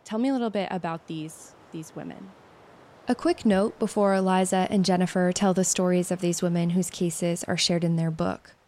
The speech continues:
These women, Sydney Monson, Susan Perry, Christine Gallant,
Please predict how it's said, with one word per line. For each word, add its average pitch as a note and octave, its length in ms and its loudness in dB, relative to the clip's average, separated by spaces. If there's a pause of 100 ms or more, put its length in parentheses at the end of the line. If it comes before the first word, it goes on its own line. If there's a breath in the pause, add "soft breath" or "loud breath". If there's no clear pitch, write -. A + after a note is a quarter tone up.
(500)
These A#3+ 320 4
women, F#3 480 4 (100)
Sydney B3 400 4
Monson, F3+ 800 2
Susan G#3+ 440 2
Perry, F3 540 -2 (160)
Christine F#3+ 440 0
Gallant, F3+ 560 0